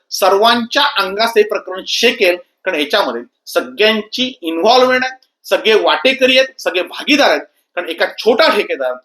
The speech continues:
एकशे अठरा रु-, एकशे अकरा कोटी हा एकटा खाऊ शकत नाही. एकशे अकरा कोटीचा जेव्हा फ्रॉड करण्याचा प्रयत्न करतो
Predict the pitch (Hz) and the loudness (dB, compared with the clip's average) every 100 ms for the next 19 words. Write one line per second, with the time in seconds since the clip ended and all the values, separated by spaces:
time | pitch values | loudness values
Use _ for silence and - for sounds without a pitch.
0 | _ - 170 - - - 180 - - - | _ -6 -6 -4 -6 -2 -4 -4 -6 0
1 | 294 294 254 - _ _ - 208 - 202 | 2 4 0 -4 _ _ -2 0 0 -4
2 | - 285 330 247 190 151 139 _ _ - | -2 2 2 2 -4 -6 -14 _ _ -2
3 | 214 - 180 - - 185 - 202 214 - | -2 -2 -8 -10 -6 -4 0 2 0 -2
4 | 175 - _ _ _ _ _ - 339 - | -4 -6 _ _ _ _ _ -6 -2 0
5 | - 185 247 320 320 285 277 269 269 220 | 0 0 2 2 2 0 0 0 0 0
6 | 226 220 214 208 180 175 - 156 - | 0 -2 -4 -4 -6 -8 -8 -6 -2